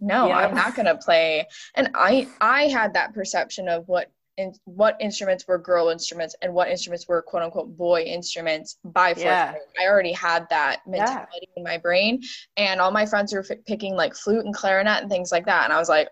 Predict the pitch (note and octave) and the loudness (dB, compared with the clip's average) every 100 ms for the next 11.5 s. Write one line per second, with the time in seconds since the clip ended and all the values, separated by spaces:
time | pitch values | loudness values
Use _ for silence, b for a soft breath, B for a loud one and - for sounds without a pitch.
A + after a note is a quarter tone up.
0 | - F3+ F#3 G3 G#3+ B3+ G#3 E3+ E3+ E3+ | 6 8 8 6 2 2 2 2 2 0
1 | A3 G#3+ F#3 F#3 G3 A#3+ A3 D#3+ - F3 | -2 -6 -4 -4 -4 -6 -4 -4 2 2
2 | D3+ - _ G3+ G#3+ A3+ - A#3+ F3+ A#3+ | 2 -6 _ 0 2 2 0 2 2 0
3 | - F#3+ - D3 D3+ - G3+ A3+ B3+ G#3+ | -6 -12 -12 -6 -6 -2 0 2 0 -2
4 | G#3+ A3 G#3 E3 - - G3 G3 G3 G3 | 4 6 6 4 -4 0 2 2 0 0
5 | G#3+ G3 F#3+ F3+ F#3 F3 F3 F3 E3+ E3 | 2 2 2 -2 -4 -6 -8 -4 -2 0
6 | E3 - F#3+ G3+ G3 B3+ G3+ - F#3+ F#3 | -2 -4 -2 -2 -4 -4 -4 -2 -2 -2
7 | E3+ F3 F#3+ F3 G3+ G#3+ - - - E3+ | -4 -4 -4 -4 -4 -10 -18 -20 -10 -8
8 | E3 F3+ E3 E3 D#3+ D3+ D3 F#3+ C#3+ - | -6 -6 -8 -6 -6 -6 -2 2 2 0
9 | B B B B F3+ F3 F3 B B - | B B B B -2 0 -2 B B 2
10 | G3 F#3 F#3 B - A#3 C4+ G#3+ G#3+ F#3+ | 8 8 8 B 0 0 0 0 0 -2
11 | F3+ G#3 F3+ F3 E3+ | -4 2 4 4 0